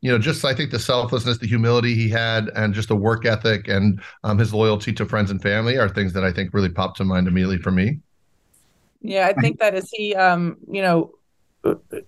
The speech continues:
Speaker 2: as a first generation Italian immigrant who volunteered to serve his country in the D-Day invasion before he even had a chance to be, to be drafted, he volunteered for the Navy and ended up in the D-Day invasion. Um, and, you know,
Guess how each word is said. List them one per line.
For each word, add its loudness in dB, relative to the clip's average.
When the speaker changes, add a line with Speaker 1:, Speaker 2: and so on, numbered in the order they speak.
Speaker 2:
as 0
a 0
first 0
generation 0
Italian 0
immigrant 0
who 2
volunteered 0
to -10
serve 0
his 0
country 0
in -4
the -2
D-Day 2
invasion 0
before -4
he -2
even -4
had 0
a -4
chance -6
to -6
be, -4
to -6
be -2
drafted, -2
he -6
volunteered 0
for -8
the -2
Navy 0
and -2
ended 2
up 0
in -8
the -10
D-Day -6
invasion. -4
Um, -2
and, 0
you -2
know, 0